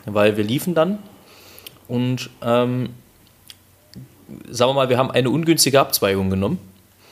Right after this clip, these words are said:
und kamen also an einer Privatstraße raus, die irgendwann abrupt endete. Und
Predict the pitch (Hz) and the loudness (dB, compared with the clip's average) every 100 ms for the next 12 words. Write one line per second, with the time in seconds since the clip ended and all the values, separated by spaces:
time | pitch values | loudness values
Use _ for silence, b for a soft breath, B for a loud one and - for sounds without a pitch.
0 | B B B B B - 113 113 - - | B B B B B -8 -4 -4 -4 -2
1 | 113 139 127 123 - 90 117 - 110 160 | 0 2 0 2 0 -2 -4 -4 0 0
2 | - - 98 95 95 98 135 - - 131 | -2 -2 -2 -2 -2 0 0 -4 -4 -4
3 | 151 143 139 - - 160 - - 131 - | -4 -6 -4 -2 0 0 2 0 0 -4
4 | 87 - _ _ _ _ _ _ - _ | -10 -14 _ _ _ _ _ _ -20 _
5 | B B B B _ _ _ _ _ 120 | B B B B _ _ _ _ _ 0
6 | 120 120 120 | 0 0 -4